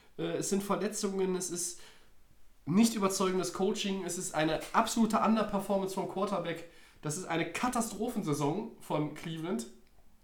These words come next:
Man muss sie auch nicht, hätte sie auch nicht in den Super Bowl tippen müssen am, äh,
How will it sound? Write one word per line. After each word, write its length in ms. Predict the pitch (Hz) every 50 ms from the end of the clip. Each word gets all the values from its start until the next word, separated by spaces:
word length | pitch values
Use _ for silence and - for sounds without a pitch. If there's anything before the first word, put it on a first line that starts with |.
| - - - - - - -
Man 140 | 139 135 143
muss 160 | 190 233 233
sie 100 | - 214
auch 100 | 170 170
nicht, 280 | 185 208 202 - - - - - - -
hätte 200 | - 165 - 196
sie 100 | 180 165
auch 80 | 156
nicht 140 | 170 185 -
in 40 | 170
den 120 | 160 151
Super 260 | 147 190 226 - 214 131
Bowl 180 | 135 131 131
tippen 300 | 131 - 151 147 - 123
müssen 440 | 120 117 123 - - 170 208 226 - - - - - - -
am, 440 | - 135 139 139 135 135 139 135 139
äh, 300 | 143 131 127 123 127